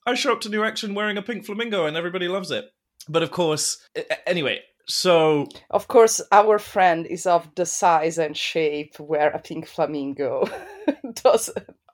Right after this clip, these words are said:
Speaker 1: Uh, listen, I, I, th-, th-, all of this to me is like,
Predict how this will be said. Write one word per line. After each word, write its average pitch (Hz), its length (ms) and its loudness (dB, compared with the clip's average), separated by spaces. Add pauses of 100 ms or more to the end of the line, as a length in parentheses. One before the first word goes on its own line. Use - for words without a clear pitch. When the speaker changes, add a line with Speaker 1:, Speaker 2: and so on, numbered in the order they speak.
Speaker 1:
Uh, 170 140 0
listen, 180 340 -4
I, 165 320 4
I, 165 160 2
th-, 151 260 -12
th-, 185 140 -8 (160)
all 220 240 0
of 175 100 -2
this 165 300 -2
to 156 80 -6
me 131 200 -6
is 110 160 -8
like, 104 220 -4